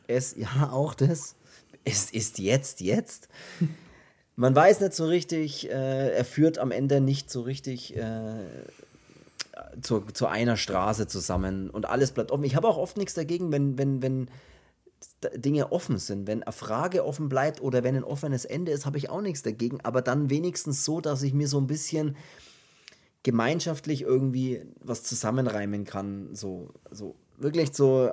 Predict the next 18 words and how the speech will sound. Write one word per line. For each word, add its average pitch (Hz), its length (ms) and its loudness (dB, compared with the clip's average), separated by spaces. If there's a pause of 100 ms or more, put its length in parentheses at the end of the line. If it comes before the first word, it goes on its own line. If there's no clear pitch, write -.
einen 139 240 4
Punkt 180 240 2
hab, 160 160 4
sag, 143 300 2
okay, 139 580 4
hm, 131 300 4
war 101 160 0
das 147 160 -2
jetzt 113 160 -4
so 135 140 2
oder 127 140 0
so? 143 300 0 (140)
Aber 113 180 2
da 127 140 6
passieren 139 480 0
zu 214 240 0
viele 175 360 0
Dinge, 151 440 2